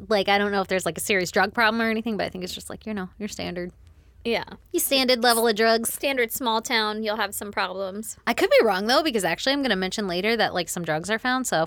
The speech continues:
Speaker 1: hmm. Hmm.
Speaker 2: Hmm.
Speaker 1: Maybe you're onto something.
Speaker 2: Maybe.
Speaker 1: All right. So, because of this safe community, it wasn't uncommon for Birna to go,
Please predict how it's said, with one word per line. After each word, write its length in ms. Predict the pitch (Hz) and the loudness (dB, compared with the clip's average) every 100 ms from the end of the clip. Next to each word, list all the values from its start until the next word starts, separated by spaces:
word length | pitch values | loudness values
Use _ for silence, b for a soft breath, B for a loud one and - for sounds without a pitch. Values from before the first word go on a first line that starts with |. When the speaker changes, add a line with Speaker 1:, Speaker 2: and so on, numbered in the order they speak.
| - | 0
Speaker 1:
hmm. 380 | 269 214 165 180 | 0 0 -2 -6
Hmm. 240 | 466 415 285 | -6 -4 0
Speaker 2:
Hmm. 300 | 269 233 220 | 2 4 4
Speaker 1:
Maybe 200 | 240 277 | 2 4
you're 80 | |
onto 160 | 247 220 | 4 2
something. 360 | - - 139 165 - | -2 -4 -6 -8 -14
Speaker 2:
Maybe. 680 | 233 226 220 349 - 233 262 - | -10 -8 -8 -8 -10 -10 -12 0
Speaker 1:
All 80 | 233 | 2
right. 260 | 190 - - | 4 0 -2
So, 520 | - 240 226 220 220 - - - | 2 4 4 2 0 -4 -8 -2
because 240 | 240 302 | 0 2
of 80 | 320 | 4
this 160 | 311 | 2
safe 260 | - 226 220 | 4 2 2
community, 640 | - 185 180 175 165 175 - | -2 -2 -2 -4 -4 -4 0
it 140 | 208 | 0
wasn't 420 | 208 196 214 247 | 4 4 2 0
uncommon 720 | 226 196 - 190 175 170 175 214 | -2 -2 0 0 0 -2 -6 -6
for 240 | 208 185 | -2 -2
Birna 360 | 180 180 175 170 | -2 -2 -2 -4
to 120 | 220 | -4
go, 480 | 185 175 175 175 | -2 0 0 -2